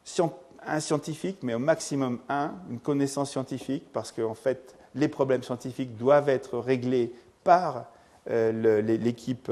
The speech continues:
euh, qui va, euh, diriger la société. Ce n'est pas le rôle du conseil d'administration de prendre des décisions scientifiques. Il faut certainement qu'il y ait deux ou trois personnes qui aient des compétences financières.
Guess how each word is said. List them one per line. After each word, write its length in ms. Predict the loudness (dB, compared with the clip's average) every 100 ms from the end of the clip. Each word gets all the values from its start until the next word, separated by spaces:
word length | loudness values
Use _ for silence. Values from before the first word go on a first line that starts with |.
| -2 -2 -18 -20 _ -2
euh, 180 | 0 0
qui 220 | -2 -4
va, 300 | 2 4 4
euh, 240 | 0 -2
diriger 320 | -2 -2 0 0
la 60 |
société. 420 | 0 -4 -4 -4
Ce 100 | -4
n'est 60 | -2
pas 140 | 0
le 80 | 2
rôle 200 | 2 2
du 80 | 2
conseil 280 | -4 0 0
d'administration 520 | 0 -2 -2 -2 -2
de 80 | -4
prendre 220 | -2 0
des 80 | 0
décisions 380 | -2 -4 -4 -4
scientifiques. 600 | -6 -6 -8 -10 -10 -18 _ _ _ _ _ _ _ -20 -4
Il 100 | -4
faut 160 | 0 0
certainement 800 | 2 2 2 0 2 0 0 -6 -20 -20 -8
qu'il 120 | -6
y 20 |
ait 20 |
deux 220 | -4 0 0
ou 100 | 0
trois 240 | 0 2
personnes 380 | 2 0 -2 -2
qui 80 | -4
aient 40 |
des 80 | -4
compétences 540 | -6 -6 -4 -4 -8
financières. 680 | -8 -4 -4 -4 -6 -6 -10